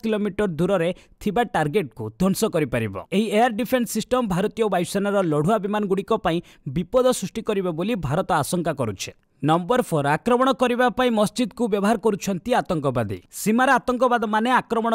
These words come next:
କରିବା ପାଇଁ ମସଜିଦକୁ ବ୍ୟବହାର କରୁଛନ୍ତି। ବିଭିନ୍ନ ସମୟରେ ଆତଙ୍କବାଦୀଙ୍କ ସହ ଗୁଳି ବିନିମୟ ବେଳେ ସୁରକ୍ଷାକର୍ମୀ ଓ ପୁଲିସ ମସଜିଦରେ ଆତଙ୍କବାଦୀଙ୍କ ସହ ମୁହାଁମୁହିଁ ହେବା ପରେ ଏଭଳି ବିବୃତ୍ତି ରଖିଛନ୍ତି ଜମ୍ମୁ କାଶ୍ମୀରର ପୁଲିସ ମହାନିର୍ଦ୍ଦେଶକ ବିଜୟ କୁମାର। ପାମ୍ପର, ସୋପୋର ଓ ସୋପିଆନାରେ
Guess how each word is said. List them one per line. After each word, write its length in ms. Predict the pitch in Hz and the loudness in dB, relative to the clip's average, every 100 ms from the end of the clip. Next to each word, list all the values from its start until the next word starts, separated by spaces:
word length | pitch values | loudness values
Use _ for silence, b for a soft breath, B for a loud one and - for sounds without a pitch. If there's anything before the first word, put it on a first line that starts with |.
| 220 | 0
କରିବା 320 | 175 185 208 143 | 0 2 0 0
ପାଇଁ 140 | 127 | -2
ମସଜିଦକୁ 540 | 127 160 - 247 190 240 180 | 0 0 0 -4 -2 -2 0
ବ୍ୟବହାର 240 | 160 190 | 2 2
କରୁଛନ୍ତି। 520 | 156 143 143 120 101 98 - | 2 -2 -2 -4 -4 -10 -6
ବିଭିନ୍ନ 300 | 156 170 226 247 | -2 0 2 2
ସମୟରେ 320 | 233 220 233 | 0 2 2
ଆତଙ୍କବାଦୀଙ୍କ 680 | 190 214 208 208 190 202 202 | 2 -2 -2 0 -2 -2 -2
ସହ 200 | - 240 196 | -2 -2 0
ଗୁଳି 160 | 151 196 | 0 0
ବିନିମୟ 360 | 208 202 214 202 | 0 0 0 2
ବେଳେ 180 | 190 180 B B - | 0 0 B B -6
ସୁରକ୍ଷାକର୍ମୀ 720 | 196 226 - 254 226 220 247 208 | -2 -2 0 -2 0 0 0 0
ଓ 60 | 220 196 - | -2 -2 -2
ପୁଲିସ 280 | 196 240 - | -2 -2 -2
ମସଜିଦରେ 520 | 180 147 220 180 135 104 139 | -2 0 -2 -2 -4 -4 -4
ଆତଙ୍କବାଦୀଙ୍କ 640 | 143 240 226 226 196 208 214 - | -2 -2 0 0 -2 -2 -4 0
ସହ 100 | 226 175 | -2 0
ମୁହାଁମୁହିଁ 360 | 156 208 220 175 | 0 2 2 0
ହେବା 180 | 175 190 | 0 0
ପରେ 180 | 208 175 175 B - 185 | 0 -2 -4 B -4 -4
ଏଭଳି 280 | 160 254 240 165 | 0 -2 0 -6
ବିବୃତ୍ତି 340 | 156 233 240 202 | -4 -4 -2 -4
ରଖିଛନ୍ତି 440 | - - 185 165 226 | -4 -6 -6 -4 -4
ଜମ୍ମୁ 200 | 151 180 196 | -2 -2 -2
କାଶ୍ମୀରର 400 | 202 - 196 202 | -4 -2 -2 -2
ପୁଲିସ 300 | - 185 220 175 | -2 -2 -2 -2
ମହାନିର୍ଦ୍ଦେଶକ 600 | 175 202 143 135 110 - 98 b b - | 0 -2 -2 -4 -4 -8 -8 b b -6
ବିଜୟ 280 | 127 165 208 | -2 0 0
କୁମାର। 280 | - 123 98 - | 0 -2 -4 0
ପାମ୍ପର, 360 | 202 202 190 269 | 0 0 2 2
ସୋପୋର 440 | 254 208 196 262 247 | 4 0 0 0 2
ଓ 60 | 214 | 0
ସୋପିଆନାରେ 600 | - 180 - 233 160 127 | -2 -4 0 0 2 0